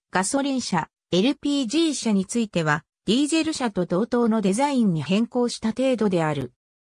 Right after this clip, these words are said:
二千十二年四月九日、二トン設計を一部改良。ディーゼルハイブリッド車及びエヌゼロ四シーユーキュー型を除くディーゼル車において、平成二十一年排出ガス基準十パーセント低減レベル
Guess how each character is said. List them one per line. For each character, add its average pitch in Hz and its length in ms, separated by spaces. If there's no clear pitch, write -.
二 190 140
千 285 320
十 262 220
二 285 140
年 240 200
四 - 160
月 233 240
九 208 120
日、 185 460
二 160 160
ト 277 160
ン 277 60
設 - 300
計 254 280
を 247 80
一 214 180
部 240 140
改 170 280
良。 160 380
デ 190 80
ィ 269 140
ー 311 40
ゼ 311 160
ル 294 80
ハ 262 220
イ 262 80
ブ 294 100
リ 277 120
ッ - 60
ド 247 120
車 196 220
及 190 220
び 160 220
エ 233 100
ヌ 320 140
ゼ 247 80
ロ 247 100
四 247 300
シ 233 160
ー 202 80
ユ 196 160
ー 247 60
キ - 140
ュ 294 100
ー - 20
型 233 320
を 170 80
除 156 280
く 247 140
デ 190 80
ィ 262 120
ー 294 40
ゼ 320 160
ル 320 80
車 240 180
に 196 140
お 165 140
い 175 40
て、 165 280
平 247 220
成 294 340
二 302 160
十 233 220
一 185 240
年 214 180
排 185 260
出 - 300
ガ 240 160
ス - 140
基 185 180
準 202 280
十 165 180
パ 285 240
ー 277 40
セ 277 200
ン 269 80
ト 277 160
低 285 260
減 269 220
レ 240 160
ベ 185 100
ル 151 200